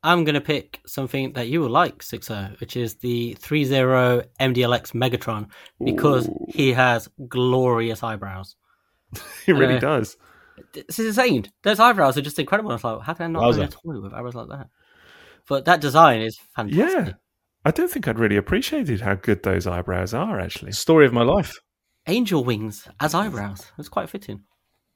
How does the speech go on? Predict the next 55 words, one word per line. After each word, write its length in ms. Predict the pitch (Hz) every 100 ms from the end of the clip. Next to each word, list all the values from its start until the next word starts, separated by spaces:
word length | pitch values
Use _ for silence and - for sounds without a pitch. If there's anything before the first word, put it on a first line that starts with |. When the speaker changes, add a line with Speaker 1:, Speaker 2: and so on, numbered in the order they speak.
| _
Speaker 2:
Uh, 60 | - -
are 40 |
you 120 | 170
talking 240 | 180 202 185
about 180 | 175 -
me 180 | 160
particularly 500 | 156 - - 180 214
there, 200 | 95 92
Maz? 280 | 90 90 92
Are 40 | 104
you 120 | 113
waiting 240 | 120 -
for 120 | -
me 240 | 110 117 113
to 160 | - 92
appreciate 540 | 87 92 - 95 90
your 220 | 101 87
eyebrows 460 | 90 87 82 76 92
or 100 | 87
just 240 | 101 -
in 140 | 101 87
Speaker 3:
Oh, 80 | 107
Speaker 2:
people 140 | 233
Speaker 3:
yes. 140 | 311 107
Speaker 2:
in 80 | 98
general? 240 | 92 101 _ _ _ _
Speaker 3:
Quilters 420 | - 262 269 139 104 _ -
appreciated 520 | 113 120 107 113 107
it. 120 | 143
What 60 | 196
about 180 | 240 285
you? 260 | 311 214 - - 95 _ _ _ _ _ _ _ _ -
Speaker 2:
They 140 | 101 95
are 140 | 90
marvellous, 480 | 90 95 92 92 -
mate. 100 | -
Speaker 3:
Put 100 | 269
Speaker 2:
What 200 | 110 -
Speaker 3:
your 100 | 110
Speaker 2:
can 20 |
I 20 | 185
say? 100 | 120
Speaker 3:
jealousy 100 | -
Speaker 2:
It's, 180 | 107
uh, 40 | 131 107
Speaker 3:
aside 260 | 113 113 - -
about 220 | 120 123
what 160 | 123 117
happened 220 | - 113
in 80 | 107
the 60 |
lift 440 | 95 104 - - _ -
and 160 | 117 120
just 280 | 131 - -
Speaker 2:
Right. 460 | 120 117 110 98